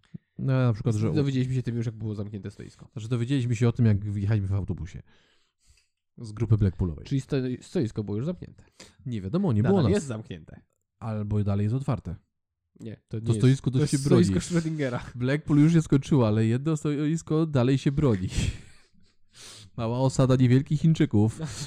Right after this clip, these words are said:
Speaker 1: <laughs> wciąż stawia opór najeźdźcom. „Idźcie już stąd, chcemy tu umyć podłogę”.
Speaker 2: Ech.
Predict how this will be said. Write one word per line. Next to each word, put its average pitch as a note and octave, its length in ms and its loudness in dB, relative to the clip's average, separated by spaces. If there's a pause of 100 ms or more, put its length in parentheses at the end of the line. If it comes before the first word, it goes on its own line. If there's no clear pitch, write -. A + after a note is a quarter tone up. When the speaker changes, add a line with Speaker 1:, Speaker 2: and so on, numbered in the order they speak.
(120)
Speaker 1:
<laughs> - 460 -14
wciąż D3 420 -6
stawia C3+ 340 -2
opór D3 360 2
najeźdźcom. C3+ 520 4
„Idźcie A#3+ 240 2
już E3+ 240 4
stąd, E3+ 260 -2
chcemy G3+ 200 0
tu G#3 120 0
umyć G#3 160 2
podłogę”. G#3 600 -2 (200)
Speaker 2:
Ech. A2+ 480 -16